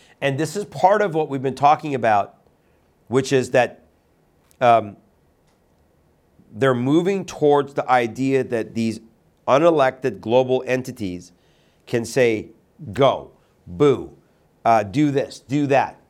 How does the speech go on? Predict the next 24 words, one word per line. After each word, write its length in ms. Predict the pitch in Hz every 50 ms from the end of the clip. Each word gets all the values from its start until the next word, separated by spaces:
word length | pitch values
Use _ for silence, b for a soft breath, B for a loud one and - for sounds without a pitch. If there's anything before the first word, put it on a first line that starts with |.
| _ _ _ _ _ _ _ _ _ _ _ _ _ _ _ -
And 200 | 127 131 127 117
the 80 | 123 120
nations 600 | 120 123 143 156 165 160 - - 165 135 127 127
have 160 | 127 139 - -
to 60 | 127
fall 380 | - - 131 123 123 120 117
in 100 | 113 113
line. 300 | 117 127 131 120 92 - - _ _ _ _ _ _ _ _ _ _ _ _ _ _ _ _ _ _ _ -
Isn't 200 | 104 107 127 131
that 180 | 135 135 127
what 100 | 123 135
global 320 | 123 107 113 127 123 127 123
governance 420 | 110 120 120 120 123 127 120 123 117
would 100 | 110 98
be? 220 | 113 127 156 160 - _ _ _ b b b b b b
When 220 | - 110 110 117
you 80 | 147 156
give 200 | 165 180 - -
power 520 | - - - 175 196 208 202 185 151 131
over, 260 | 123 101 107 117 117 117 b b b b b b
global 260 | - 110 113 101 107 104
governance 500 | 110 156 196 214 214 190 170 131 - 135
means 320 | 123 113 117 113 113 - - b b b b b b b b b b b
that 320 | 110 120 123 117 - -